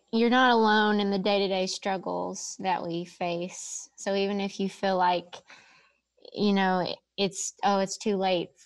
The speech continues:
uh, or, "I've, I haven't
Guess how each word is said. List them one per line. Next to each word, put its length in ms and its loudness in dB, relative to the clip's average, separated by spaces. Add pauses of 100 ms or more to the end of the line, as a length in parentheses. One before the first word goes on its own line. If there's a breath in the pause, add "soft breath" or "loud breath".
(100)
uh, 440 0
or, 440 -2 (160)
"I've, 200 -2 (300)
I 80 -8
haven't 400 -2